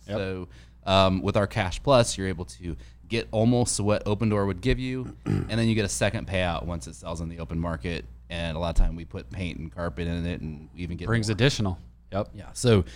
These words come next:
Speaker 2: consumers are loving it. They understand it now. Um, I think before when Open Doors offers were just skyrocketed and they're too high, and people are just like, "Well, I'm just gonna take this cash. It's,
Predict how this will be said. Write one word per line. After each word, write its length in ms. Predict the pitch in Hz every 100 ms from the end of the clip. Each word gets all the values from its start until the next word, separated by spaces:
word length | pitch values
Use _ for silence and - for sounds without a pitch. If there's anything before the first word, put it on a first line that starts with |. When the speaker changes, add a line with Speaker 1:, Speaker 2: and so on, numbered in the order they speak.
| - -
Speaker 2:
consumers 400 | - 110 135 117
are 60 | 117
loving 260 | 110 117 135
it. 180 | 135 98
They 140 | 95
understand 520 | 104 101 - 113 110
it 100 | 131 -
now. 500 | 127 135 139 143 -
Um, 340 | 98 90 90
I 60 | 87
think 160 | 120
before 460 | 95 - 101 110 117
when 160 | 104
Open 200 | 101 98 98
Doors 200 | 92 87
offers 340 | 87 90 87
were 120 | 87 85
just 260 | 90 -
skyrocketed 640 | - 82 82 78 82 95 92
and 100 | 85
they're 120 | 87
too 220 | - 104
high, 320 | 85 80 87
and 300 | 87 80 78 80
people 200 | 87 85
are 80 |
just 120 | 82 -
like, 140 | 73
"Well, 80 | 85
I'm 80 | 107
just 100 | 85
gonna 100 | 82
take 160 | 82 -
this 120 | 78
cash. 340 | - 82 -
It's, 200 | - -